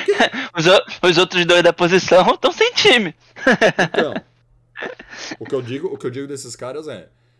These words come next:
Speaker 2: tipo, por mais que sejam bons, porque realmente eles são, são bons jogadores, mas também eu acho que eles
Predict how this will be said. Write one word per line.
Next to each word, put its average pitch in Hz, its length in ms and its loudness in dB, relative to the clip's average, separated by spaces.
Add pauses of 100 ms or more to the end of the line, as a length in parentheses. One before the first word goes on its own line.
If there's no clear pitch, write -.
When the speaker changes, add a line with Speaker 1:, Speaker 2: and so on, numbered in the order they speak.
(100)
Speaker 2:
tipo, - 240 -20
por 113 240 -14
mais 104 240 -14
que - 80 -18
sejam 117 300 -12
bons, 101 480 -14
porque 90 160 -20
realmente 127 340 -18
eles 143 120 -16
são, - 180 -16 (180)
são 285 180 -16
bons 202 220 -6
jogadores, 107 560 -12
mas 101 180 -16
também 110 220 -14
eu 117 80 -12
acho 117 140 -18
que - 80 -20
eles 120 260 -18